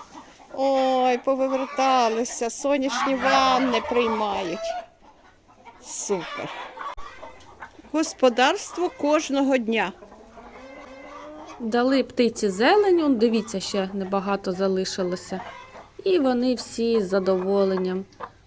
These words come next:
Speaker 2: в обідній час їдять. Квочок познімала, щоб вони відпочили, бо щодня потрібно це для них. Це їм життєво необхідно. Ось, ну, вони порпаються. Я не знаю, мене запитували не один раз,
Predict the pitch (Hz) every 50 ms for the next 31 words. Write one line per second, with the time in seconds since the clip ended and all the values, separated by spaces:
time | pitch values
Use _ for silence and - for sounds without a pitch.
0 | - - 202 208 196 196 226 220 196 - 196 190 190 185 - - 269 277 330 359
1 | 359 359 - - - - 185 202 247 269 214 170 156 160 165 165 165 165 - -
2 | - - - - - - _ _ - - - - - - - - - - - -
3 | - 508 539 523 - 440 - - - - - - 220 220 262 320 370 359 - 339
4 | 339 - 320 294 277 302 302 302 294 285 285 285 285 277 277 262 - - 247 247
5 | 262 262 262 254 247 262 262 - - 247 254 - - - 262 254 254 247 240 220
6 | 226 226 - - 240 226 220 233 233 226 226 226 226 226 - 226 226 233 220 220
7 | 220 214 214 - 226 214 202 208 214 214 208 208 214 208 - - - - - -
8 | - - - - - - - - - - - - - 220 220 214 208 220 226 220
9 | 220 208 190 202 214 208 - - 240 240 226 208 220 214 208 208 208 202 - -
10 | - - 220 208 208 202 202 196 196 202 196 - - - - - - - - -
11 | - - 196 196 202 196 - - 392 494 466 359 254 220 233 240 226 233 - 370
12 | 392 370 - 285 269 262 247 - - - 240 233 - - - - - - - -
13 | - - 427 415 370 294 240 220 226 220 214 214 214 226 262 294 320 277 277 285
14 | 262 - 359 359 370 269 233 226 226 226 226 220 220 226 226 226 220 214 226 226
15 | 220 214 214 220 240 269 302 285 - -